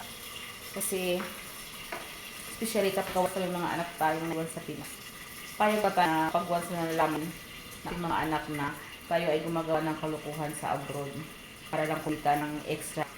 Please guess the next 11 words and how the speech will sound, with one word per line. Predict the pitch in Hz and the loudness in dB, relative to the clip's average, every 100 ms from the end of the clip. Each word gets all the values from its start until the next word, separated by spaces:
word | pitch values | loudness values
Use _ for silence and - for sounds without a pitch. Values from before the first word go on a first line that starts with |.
| - - | -12 -2
at | 156 - | -2 -2
ipadala | - 156 147 139 | -2 -2 0 -2
sa | - | -4
Pinas | - 151 143 - | -2 -2 -2 -2
para | 156 151 | -2 -2
may | 143 | -2
pakain | - - 170 151 143 | -4 -2 0 0 -4
sa | 151 | -6
mga | 143 131 139 | -6 -4 -6
anak | 139 | -4
natin | 139 147 - 139 147 | -4 -6 -6 -8 -8